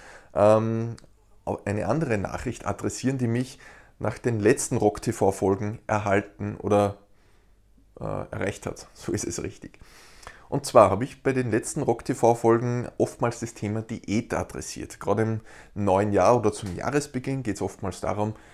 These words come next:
das Zielgewicht zu erreichen, das Wunschgewicht zu erreichen, vielleicht ein paar Pfunde wieder loszuwerden. Und da haben mich ein paar Leute kontaktiert, danke für euer Feedback.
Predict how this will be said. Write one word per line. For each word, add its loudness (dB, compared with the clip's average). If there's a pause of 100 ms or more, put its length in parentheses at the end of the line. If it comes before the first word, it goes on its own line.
(160)
das -14
Zielgewicht -2
zu 2
erreichen, 2
das -8
Wunschgewicht -2
zu -2
erreichen, 2
vielleicht -2
ein -8
paar 0
Pfunde -4
wieder -2
loszuwerden. 0 (520)
Und 0
da 10
haben 6
mich 0
ein 0
paar 10
Leute 4
kontaktiert, -2
danke -2
für 0
euer 4
Feedback. -4